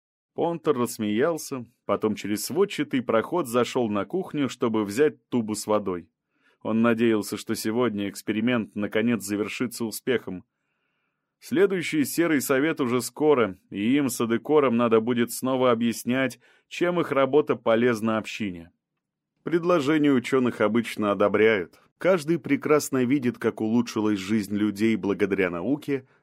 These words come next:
однако всё же было бы приятнее иметь возможность сообщить о положительных результатах. Понтер зубами сорвал пластиковую крышку с водяной тубы и сделал несколько глотков холодной жидкости.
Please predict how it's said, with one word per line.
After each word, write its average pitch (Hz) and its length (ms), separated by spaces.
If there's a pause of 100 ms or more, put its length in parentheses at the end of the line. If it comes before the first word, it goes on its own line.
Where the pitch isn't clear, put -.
однако 131 480
всё 160 280
же 170 140
было 160 280
бы 156 140
приятнее 143 640
иметь 127 220
возможность 117 760
сообщить 104 520
о 151 80
положительных 147 920
результатах. 110 840 (580)
Понтер 110 360
зубами 107 440
сорвал 98 460
пластиковую 92 720
крышку 101 440
с - 120
водяной 95 360
тубы 143 440 (360)
и 101 140
сделал 165 440
несколько 131 460
глотков 107 480
холодной 110 460
жидкости. - 560